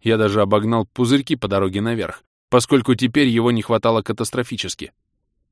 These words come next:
Воды мне всё же пришлось хлебнуть, уже перед самой поверхностью. Так устроена человеческая натура. Умом-то мы понимаем, что вокруг воздуха нет, но почему-то рот открывается сам, как ты не пытаешься держать его крепко зажатым.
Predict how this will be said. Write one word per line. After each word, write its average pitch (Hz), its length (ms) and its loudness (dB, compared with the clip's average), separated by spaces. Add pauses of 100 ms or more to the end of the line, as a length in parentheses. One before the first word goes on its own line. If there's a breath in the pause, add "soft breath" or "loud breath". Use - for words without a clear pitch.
(280)
Воды 104 300 -2
мне 101 160 -2
всё 107 140 -6
же 95 140 -4
пришлось 110 460 -4
хлебнуть, 87 480 -10 (220)
уже 107 200 -2
перед 98 260 -2
самой 98 300 -4
поверхностью. 90 760 -8 (680)
Так 233 240 -4
устроена 165 460 0
человеческая 113 680 -2
натура. 101 480 -8 (400)
Умом-то 127 400 2
мы 120 140 2
понимаем, 117 460 0
что 120 160 -4
вокруг 107 340 -4
воздуха 101 420 -4
нет, 95 240 -8 (200)
но 135 140 2
почему-то 131 480 2
рот 123 180 2
открывается 104 580 -4
сам, 202 240 0 (180)
как 185 180 0
ты 185 100 4
не 175 100 2
пытаешься 143 460 0
держать 123 400 0
его 143 140 2
крепко 104 360 -6
зажатым. 101 480 -8